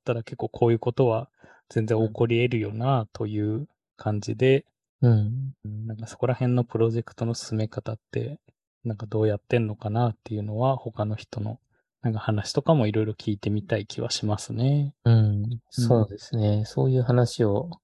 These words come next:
Speaker 2: ね、聞きたいんで、あれですね。
Speaker 1: はい。
Speaker 2: まあ、人工知能学会とか、
Speaker 1: うん、
Speaker 2: まあ、
Speaker 1: はいはい。
Speaker 2: 結構いい機会になりそうですね。
Speaker 1: そうですね。
Speaker 2: うん。
Speaker 1: それで、こういう実社開発、一応メガベン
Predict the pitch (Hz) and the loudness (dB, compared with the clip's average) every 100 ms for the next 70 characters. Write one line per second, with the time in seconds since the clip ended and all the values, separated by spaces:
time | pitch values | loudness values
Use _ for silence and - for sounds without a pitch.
0 | _ _ _ _ _ _ _ _ - 107 | _ _ _ _ _ _ _ _ 0 0
1 | 104 101 - - - - 104 101 101 110 | 0 -6 -14 -18 -10 0 2 2 -2 -6
2 | 139 107 104 - - 110 98 98 - 151 | -6 -6 -6 -8 -4 -2 0 -2 -2 -2
3 | 113 - _ - 123 104 117 - - 180 | -2 -6 _ -4 -2 -2 -4 -14 -10 -4
4 | 131 117 - 113 117 110 113 - 110 101 | 2 2 2 2 4 6 4 2 -2 0
5 | 127 127 - - 165 143 127 120 120 - | -4 -4 -4 4 6 8 6 2 -4 -2
6 | 123 107 120 131 117 110 - - 98 95 | -2 -2 -4 -2 2 2 0 2 2 2
7 | 104 110 98 95 95 - 107 101 - 110 | 0 0 2 2 0 -4 -6 -6 -6 -4
8 | 101 - - 117 104 104 135 143 143 - | -4 -6 -2 0 2 0 0 -2 -6 -8
9 | - 151 151 156 160 - 143 147 139 135 | -2 0 0 -2 -4 -4 0 0 2 2
10 | - 190 - 175 170 180 147 147 143 123 | 4 2 4 4 4 4 2 6 6 6
11 | 123 156 160 185 180 | 4 4 4 4 4